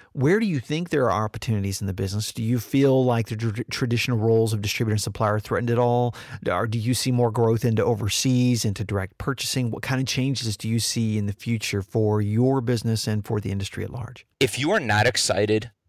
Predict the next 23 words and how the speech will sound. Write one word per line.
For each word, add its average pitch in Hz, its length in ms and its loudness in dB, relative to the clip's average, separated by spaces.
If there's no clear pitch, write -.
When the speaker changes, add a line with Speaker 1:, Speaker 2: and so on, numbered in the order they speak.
Speaker 2:
about 104 300 0
the 117 80 -2
promotional 101 760 -6
industry, 123 540 -4
you 117 220 -2
are 147 240 0
insane. 98 800 -2
And 131 120 0
there's 123 160 0
so 170 500 4
many 160 320 4
reasons 117 460 0
for - 160 -4
that. 76 240 -2
Okay. 104 340 0
Specifically, - 1120 0
there 165 280 4
are 127 300 0
the 135 140 2
common 131 520 -2
skews 104 420 -2
of 90 100 -4
the, 104 120 -2